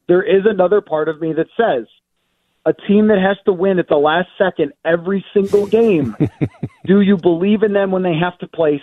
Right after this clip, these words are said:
Speaker 1: San Francisco or Philadelphia or Dallas? And that is the one major concern. Like, of
Speaker 2: Yeah.
Speaker 1: all these things that they've done right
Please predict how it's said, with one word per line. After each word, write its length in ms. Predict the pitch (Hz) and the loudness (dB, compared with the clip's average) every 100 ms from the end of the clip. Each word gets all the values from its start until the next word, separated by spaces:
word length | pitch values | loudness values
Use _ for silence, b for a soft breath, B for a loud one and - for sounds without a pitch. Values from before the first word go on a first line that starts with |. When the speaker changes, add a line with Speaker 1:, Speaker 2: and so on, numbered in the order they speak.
| - | -4
Speaker 1:
San 180 | 160 160 | -2 0
Francisco 720 | 196 - 190 180 - 170 165 | -2 -2 -2 -2 0 2 2
or 420 | 165 143 139 131 - | -2 -4 -2 -4 -2
Philadelphia 720 | 165 175 180 156 160 165 160 151 | 0 2 2 0 -2 -4 -2 -2
or 160 | 156 156 | -2 -4
Dallas? 400 | - 175 185 156 | -2 0 0 -4
And 100 | 147 | -6
that 180 | 156 180 | -4 -4
is 60 | 175 | -2
the 80 | 160 | -4
one 320 | 139 156 190 | -2 -4 0
major 280 | 190 202 220 | -2 -2 -6
concern. 400 | 170 - 202 170 | -10 -4 -2 0
Like, 180 | 143 - b b | 0 -2 b b
of 120 | 151 | -2
Speaker 2:
Yeah. 60 | 175 | 0
Speaker 1:
all 140 | 202 | 0
these 160 | 240 220 - | 0 -4 -2
things 180 | 226 | -2
that 120 | 214 202 | -2 0
they've 180 | 185 | 0
done 200 | 180 175 | 0 -2
right 360 | 160 160 214 262 | 0 0 0 -2